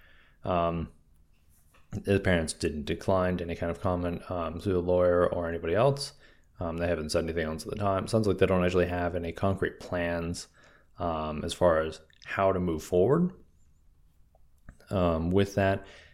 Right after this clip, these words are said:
And a bioethicist named Lauren Sidney Flicker, who works at, uh, Albert Einstein College of Medicine in the Bronx, um, says that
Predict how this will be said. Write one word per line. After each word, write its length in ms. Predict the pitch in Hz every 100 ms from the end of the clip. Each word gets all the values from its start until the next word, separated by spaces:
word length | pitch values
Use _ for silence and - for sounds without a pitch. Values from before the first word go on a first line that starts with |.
| _
And 400 | - 98 92 90 -
a 180 | 87 87
bioethicist 920 | 104 110 98 107 120 - 135 - 107
named 380 | 98 87 87
Lauren 340 | 98 107 104 92
Sidney 400 | - 117 139 143
Flicker, 640 | 139 - 143 170 208 - - - - _
who 480 | 101 92 90 87 87
works 420 | 90 90 - -
at, 480 | 92 87 85 82 80 -
uh, 380 | 82 78 78 -
Albert 220 | 98 92
Einstein 440 | 92 110 113 110 104
College 460 | - 107 110 107
of 100 | 98
Medicine 380 | 92 101 101 101
in 60 | 87
the 60 |
Bronx, 600 | 85 92 113 156 147 - - - - - - -
um, 400 | 95 87 87 87
says 340 | - 95 90 87
that 200 | 85